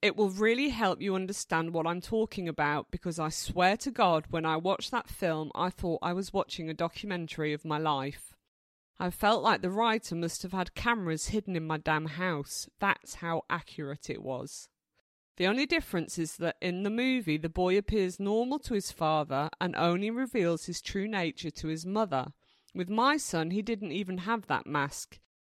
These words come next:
His insane behaviour was the same with everyone. From the day he was born, my son just came out wrong. He was planned, my wife and I tried to get pregnant and were ecstatic when he was born.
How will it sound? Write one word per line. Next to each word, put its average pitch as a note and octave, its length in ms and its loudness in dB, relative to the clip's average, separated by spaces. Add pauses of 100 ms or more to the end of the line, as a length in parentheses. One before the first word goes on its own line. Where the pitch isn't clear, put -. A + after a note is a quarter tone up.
(640)
His A3 300 -4
insane E4 540 2
behaviour C4+ 520 2
was D#3 140 -2
the E3+ 100 -4
same D#3+ 380 0
with F#3 140 -2
everyone. D3+ 640 -2 (840)
From F3+ 260 -2
the F3+ 80 2
day G3 280 6
he C#4 140 4
was E4 180 2
born, D#3 540 2
my F3 180 4
son E3 400 0
just F3 240 -4
came E3 300 0
out D#3+ 260 2
wrong. C#3+ 460 0 (680)
He G#3 160 0
was E4+ 180 4
planned, F3+ 640 4
my F3+ 200 4
wife F#3+ 400 4
and C#4+ 100 2
I G#3 140 4
tried A3 340 0
to - 80 -8
get - 240 -2
pregnant F3 500 -2
and F3+ 160 -2
were F3+ 160 2
ecstatic - 720 0
when D#3+ 180 -2
he E3 140 0
was D#3 160 -2
born. D#3 520 -2